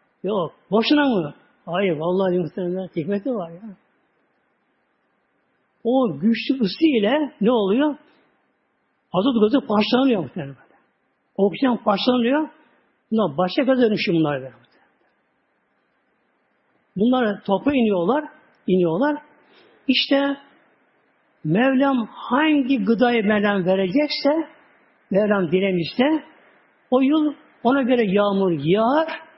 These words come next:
o bollaşır. Derler ya, bu sene efendim ayvalar olmadı. Neye? Gelmedi, gökten gelmedi efendim.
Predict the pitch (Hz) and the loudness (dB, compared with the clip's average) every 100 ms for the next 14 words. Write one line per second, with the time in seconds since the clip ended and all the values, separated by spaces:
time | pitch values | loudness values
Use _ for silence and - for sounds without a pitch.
0 | _ _ _ _ _ 285 247 247 233 180 | _ _ _ _ _ 0 2 2 2 0
1 | 170 - - _ _ _ _ _ _ _ | -4 -6 -16 _ _ _ _ _ _ _
2 | _ _ _ _ 156 220 285 277 233 226 | _ _ _ _ -2 0 2 2 0 -2
3 | - - _ _ 240 277 233 226 233 208 | -6 -20 _ _ -2 0 0 0 0 0
4 | 208 202 214 254 254 247 247 196 160 131 | 0 0 0 0 0 0 0 0 -2 -4
5 | - _ _ _ _ _ _ - 220 240 | -12 _ _ _ _ _ _ -2 0 -2
6 | 220 262 160 226 226 214 190 196 196 233 | -4 -6 -2 0 0 0 0 0 0 0
7 | 202 220 190 147 139 151 135 | 0 0 -2 -4 -8 -14 -14